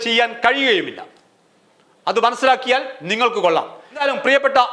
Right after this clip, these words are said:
സ്വകാര്യ ബസ് ജീവനക്കാരോടാണ്, ദയവ് ചെയ്ത് സഭ്യമായ ഭാഷയിൽ എന്നോട് അഭിപ്രായം രേഖപ്പെടുത്താം. മോശമായ ഭാഷയിൽ നിങ്ങൾ അഭിപ്രായം രേഖപ്പെടുത്തുമ്പോൾ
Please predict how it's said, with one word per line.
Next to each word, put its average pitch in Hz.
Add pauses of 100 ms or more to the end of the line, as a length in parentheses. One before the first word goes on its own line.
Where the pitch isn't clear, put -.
(120)
സ്വകാര്യ 247
ബസ് -
ജീവനക്കാരോടാണ്, 226 (680)
ദയവ് 285
ചെയ്ത് 226 (340)
സഭ്യമായ 262 (120)
ഭാഷയിൽ 226 (420)
എന്നോട് 240 (160)
അഭിപ്രായം 240
രേഖപ്പെടുത്താം. 180 (380)
മോശമായ 277 (100)
ഭാഷയിൽ 262 (240)
നിങ്ങൾ 233
അഭിപ്രായം 262
രേഖപ്പെടുത്തുമ്പോൾ 247